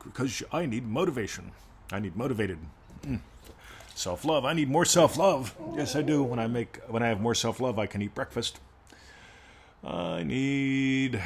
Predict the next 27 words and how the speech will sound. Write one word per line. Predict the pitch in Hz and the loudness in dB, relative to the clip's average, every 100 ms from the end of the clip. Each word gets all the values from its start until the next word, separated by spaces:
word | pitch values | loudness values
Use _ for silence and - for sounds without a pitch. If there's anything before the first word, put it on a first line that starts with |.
| - | -4
self-worth. | - 139 107 113 117 107 - - - - | 2 2 2 4 4 4 0 -12 -16 -8
Yep, | 127 131 - - - - - | -4 -4 -6 -16 -20 -20 -16
self-worth. | - 82 92 87 - 117 117 104 - - | -8 -4 -2 -4 -4 -2 -2 -4 -10 -12
That'll | 120 107 | -8 -4
enable | 98 98 | -2 -2
me | 95 101 | -2 -2
to | 95 | -2
drink | 120 127 | -4 -4
the | 131 | -2
orange | 143 165 - | -2 -2 -2
juice | 110 101 | -6 -6
with | 110 95 | -8 -10
breakfast. | - 110 - 110 - - - - - - - - - - - | -8 -8 -6 -8 -10 -16 -20 -20 -20 -20 -20 -20 -20 -20 -14
Radio, | 104 104 107 107 90 | -8 -4 -2 -2 -4
what | 85 131 | -6 -6
if | - | -6
you | |
just | 98 92 90 | -6 -6 -4
imagine | 92 90 85 | -4 -4 -8
a | 78 | -10
good | 87 | -10
frickin' | 85 - 95 - 82 - | -10 -8 -8 -6 -10 -6
burp | 90 82 - - - - - - - - - - - | -6 -6 -14 -20 -20 -20 -20 -20 -20 -20 -20 -18 -8
and | 90 | -6
you | 87 | -4
nailed | 82 82 87 87 85 | -6 -6 -4 -6 -8
it? | - | -12